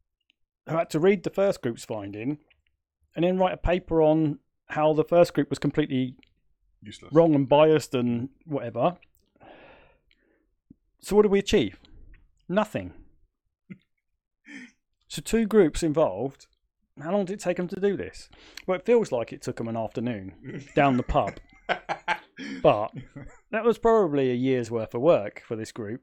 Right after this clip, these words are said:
Speaker 2: Yeah, yeah.
Speaker 1: They probably just sat and watched films and read books and then said, "Yeah, I think this one could be considered white supremacist." Um, I, I, I just don't understand it. I mean, I mean, that's really the core of it, is they were looking for key indicators of white supremacy,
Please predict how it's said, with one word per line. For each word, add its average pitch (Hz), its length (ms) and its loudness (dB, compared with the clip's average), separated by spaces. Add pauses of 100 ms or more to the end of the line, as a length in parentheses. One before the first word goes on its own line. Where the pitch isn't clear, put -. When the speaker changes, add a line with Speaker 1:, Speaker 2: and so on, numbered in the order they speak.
Speaker 2:
Yeah, 151 220 -6
yeah. 156 140 -6 (460)
Speaker 1:
They 170 80 0
probably 214 180 4
just 160 160 -4
sat 160 140 0
and 139 80 -6
watched - 180 -10
films 135 380 4
and 123 100 0
read 120 200 0
books 131 340 0
and 113 80 -8
then 117 80 -8
said, 117 160 -12
"Yeah, 123 200 -4
I 131 40 -4
think 180 200 -6
this 185 200 -4
one 135 140 -2
could 127 180 -6
be 120 120 -8
considered 117 440 -10
white 113 200 -10
supremacist." 110 840 -14 (1400)
Um, 123 460 -4 (160)
I, - 220 -6 (220)
I, 139 160 -4
I 160 60 2
just 139 120 -2
don't 139 140 2
understand 120 480 -4
it. - 40 -8
I 127 40 -10
mean, 165 160 -2
I 190 40 -6
mean, 208 140 -4
that's 220 240 -8
really 196 160 -2
the 147 80 -4
core 170 340 -2
of 107 100 -8
it, - 160 -18 (800)
is 143 100 -4
they 156 100 2
were 165 140 -2
looking 170 320 -2
for 160 80 0
key 156 260 0
indicators 139 540 -2
of - 100 -12
white 123 200 -8
supremacy, 113 640 -12